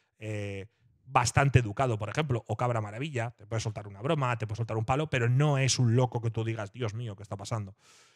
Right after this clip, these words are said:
Pero bueno, al final es normal. Ha-, hay gente en la, en la escena que vive de opinar del resto y de dar su opinión, y cuando tú no ganas un partido, pues la opinión no va a ser buena.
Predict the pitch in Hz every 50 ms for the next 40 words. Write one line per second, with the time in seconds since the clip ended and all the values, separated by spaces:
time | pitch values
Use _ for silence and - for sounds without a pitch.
0 | _ _ _ _ - 160 151 143 135 143 165 180 160 131 - 120 117 120 131 143
1 | 156 156 147 117 104 120 156 151 131 - - 107 127 127 - - 131 139 135 123
2 | - 143 143 139 135 143 139 135 135 135 131 131 131 127 127 127 127 127 - 135
3 | 135 131 127 120 113 - - 143 139 143 156 - - 131 123 139 147 139 135 127
4 | 127 127 - 127 123 131 127 127 127 127 127 123 131 131 - - 147 151 156 143
5 | 131 117 120 120 110 - 131 117 120 123 139 156 180 190 185 151 - 123 117 117
6 | 110 104 104 135 127 127 120 123 127 127 120 131 127 117 120 117 117 110 135 135
7 | 139 156 175 190 - _ _ _ _ _ - 110 _ 110 107 - 110 107 104 104
8 | 101 98 110 107 98 - 113 107 113 120 127 135 143 143 127 - 113 107 107 117
9 | 147 151 120 101